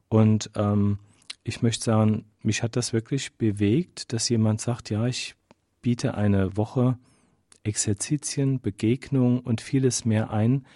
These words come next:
weil das meine Art sein soll, für Christus zu gehen und Menschen zu ihm zu führen.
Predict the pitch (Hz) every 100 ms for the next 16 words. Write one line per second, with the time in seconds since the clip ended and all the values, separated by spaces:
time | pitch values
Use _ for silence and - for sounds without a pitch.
0 | - - - _ _ - 107 107 104 104
1 | 107 - 110 98 117 151 170 170 - _
2 | _ _ _ _ - 104 123 - - -
3 | - 98 104 120 - 123 127 123 - -
4 | 135 - 127 - - 123 - - 110 107
5 | 110 127 135 117 104 104 120 - 127 123
6 | - - 110 107 110 120 - - - 113
7 | - 104 92 87